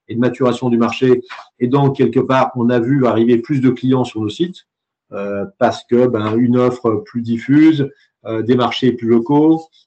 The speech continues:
euh, une capacité à proposer des solutions, euh, où les gens sont vraiment en pleine nature. Donc, clairement, euh, je dirais, le, l'épisode covid, pour moi, est plutôt un accélérateur. C'est-à-dire que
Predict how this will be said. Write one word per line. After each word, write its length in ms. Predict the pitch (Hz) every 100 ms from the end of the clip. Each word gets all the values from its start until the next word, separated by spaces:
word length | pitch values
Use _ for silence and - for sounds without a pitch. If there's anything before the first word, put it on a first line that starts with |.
| _ 113
euh, 500 | 113 113 110 110 110
une 160 | 139 139
capacité 840 | 143 - 131 - 139 - 135 139
à 80 | 120
proposer 560 | - 131 117 127 120 123
des 140 | 117
solutions, 880 | - 123 123 117 127 131 135 131 - _ _ -
euh, 220 | 110 107 131
où 80 |
les 140 | 127 123
gens 180 | 139 135
sont 160 | 117
vraiment 280 | 110 127 123
en 20 |
pleine 240 | 117 117 117
nature. 580 | 117 - 151 175 139 - _ _ _
Donc, 360 | 120 127 - - 135
clairement, 680 | - 156 143 156 156 160 156 120
euh, 400 | 113 110 107 107 - 117
je 80 | 101
dirais, 220 | 120 117
le, 160 | 107 104
l'épisode 600 | 123 131 139 131 135 -
covid, 360 | 135 123 156 139 _
pour 180 | 113 117
moi, 180 | 135 131
est 60 |
plutôt 260 | - 135 139
un 120 | 131
accélérateur. 720 | 139 - 139 131 123 - 156
C'est-à-dire 240 | - 147
que 80 | -